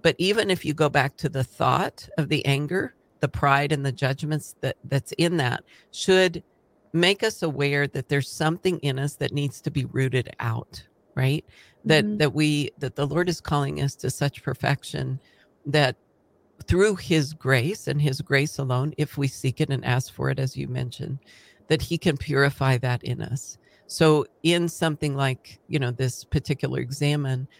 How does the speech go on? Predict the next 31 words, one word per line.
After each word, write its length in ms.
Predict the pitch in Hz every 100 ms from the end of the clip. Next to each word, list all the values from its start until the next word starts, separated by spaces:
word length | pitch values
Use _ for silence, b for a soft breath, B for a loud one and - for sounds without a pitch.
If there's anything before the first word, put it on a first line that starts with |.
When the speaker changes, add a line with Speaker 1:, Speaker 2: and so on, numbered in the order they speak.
| b _ _ _
Speaker 1:
we 140 | 160
can 200 | 165 165
examine 580 | 147 131 127 160 220 147
our 160 | 127 123
thoughts, 520 | - 117 - - - -
examine 680 | 139 139 131 151 170 160 139
the 100 | 123
root 300 | 143 147 139
of 120 | 104
where 160 | 135
it's 180 | 131 -
coming 380 | - 139 143 139
from, 400 | - 120 104 123 b b b 135
down 400 | 143 147 165 170
to 120 | 165
the 120 | 143
minutia 680 | 123 127 135 151 170 131 127 -
of 300 | 123 117 - b b -
the 100 | 139
beginning 480 | 143 131 143 143 120
thought, 600 | - 120 52 - - - _
right? 400 | 131 131 147 156 b b _
Where 300 | 139 156 151
our 180 | 135 -
eyes 340 | 127 139 143
are 60 | 135
cast, 540 | - 135 - 117 -
where 220 | 135 143 131
our 160 | 127
thoughts 460 | 123 127 123 - -
go, 360 | 131 113 107